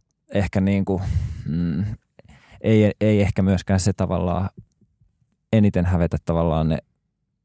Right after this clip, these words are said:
mm, tai hävettää siis todella paljon ne teot, mut siis ehkä myös se, et, et mitkä on myös ne seuraukset – niistä ja miten niillä voi, voinut olla vaikutus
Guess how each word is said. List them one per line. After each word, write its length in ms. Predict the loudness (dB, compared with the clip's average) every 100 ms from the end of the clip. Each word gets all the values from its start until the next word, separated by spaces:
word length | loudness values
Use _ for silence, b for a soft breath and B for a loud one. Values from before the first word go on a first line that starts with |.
| _ -8
mm, 380 | -6 -4 -4 -6 -2
tai 180 | 0 2
hävettää 560 | 2 2 0 0 0 0 -6 -6
siis 200 | -4 0
todella 260 | 2 2 2
paljon 300 | 2 2 0
ne 60 | -2
teot, 280 | -2 -4 -2
mut 180 | -4 -2
siis 240 | -4 -2
ehkä 240 | -4 -2
myös 300 | 2 2 2
se, 120 | 0 0
et, 80 | -2 -4
et 280 | -4 -6 -20 B B B B B B
mitkä 300 | -2 0 2
on 60 | 4
myös 240 | 4 2
ne 80 | 0
seuraukset – 1000 | 4 4 4 2 -2 -4 -6 -8 -8 -12 -12 -20 _ _ _ _ _ -4
niistä 320 | -2 -2 -2 0
ja 80 |
miten 340 | 0 2 2 4
niillä 280 | 4 2 0 -2
voi, 100 | -2
voinut 260 | -2 -2 -2
olla 260 | -2 -4 -2 -4
vaikutus 460 | -4 -6 -6 -8